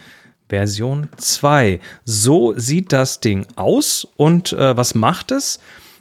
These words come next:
Naja, es erlaubt, ähm,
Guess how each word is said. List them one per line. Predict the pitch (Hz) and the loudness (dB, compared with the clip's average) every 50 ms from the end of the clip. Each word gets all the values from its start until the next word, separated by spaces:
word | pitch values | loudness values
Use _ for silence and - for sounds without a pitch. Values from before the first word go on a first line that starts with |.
| _ | _
Naja, | 139 151 185 175 147 - | 0 2 2 2 2 0
es | 147 147 - | -2 -2 0
erlaubt, | - 147 139 135 123 120 117 143 196 254 - - - - - - - - - | 0 0 2 2 4 4 4 4 2 0 -2 -6 -8 -8 -8 -6 -8 -6 -2
ähm, | 135 143 147 147 147 147 147 147 147 147 143 143 139 139 | 0 2 2 2 2 2 2 2 2 2 0 0 0 -2